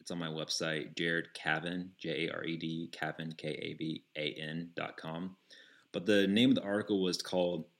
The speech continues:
Satsang, Millennial Seekers and the Western Church. And in that article, uh, in two thousand fourteen, there was an article by s-, a guy named Steve McSwain, and it,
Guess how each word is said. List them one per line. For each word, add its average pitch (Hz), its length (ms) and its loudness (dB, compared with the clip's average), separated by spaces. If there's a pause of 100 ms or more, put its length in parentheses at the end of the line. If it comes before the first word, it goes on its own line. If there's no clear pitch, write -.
(600)
Satsang, 85 840 4 (480)
Millennial 101 440 2
Seekers 95 680 2
and 82 100 -4
the 80 60 -2
Western 80 420 -4
Church. - 540 -8 (640)
And 101 540 8 (120)
in 123 100 8
that 139 220 6
article, 104 800 6 (180)
uh, 82 520 2 (840)
in 117 120 0
two - 160 8
thousand 143 240 8
fourteen, 107 600 6
there 104 140 6
was 101 180 6
an - 80 0
article 107 380 2
by 92 560 4
s-, - 300 0 (200)
a 95 40 -14
guy 101 180 4
named 92 180 2
Steve 107 540 2
McSwain, 90 1000 4 (100)
and 80 400 -2 (600)
it, - 140 -14